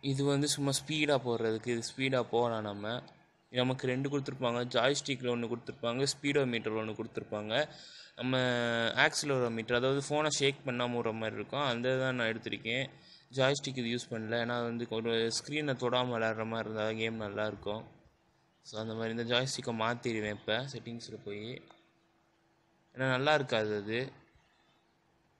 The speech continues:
So வந்து ஆக்சிலரோமீட்டர் கொடுத்துட்டேன். இப்ப நாம, நம்ம எப்படி மூவ் பண்றோமோ அப்படி மூவ் ஆகும்,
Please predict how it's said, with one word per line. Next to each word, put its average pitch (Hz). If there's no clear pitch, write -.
So -
வந்து 131
ஆக்சிலரோமீட்டர் 120
கொடுத்துட்டேன். 107
இப்ப 120
நாம, 120
நம்ம 120
எப்படி 139
மூவ் 127
பண்றோமோ 117
அப்படி 107
மூவ் 117
ஆகும், 104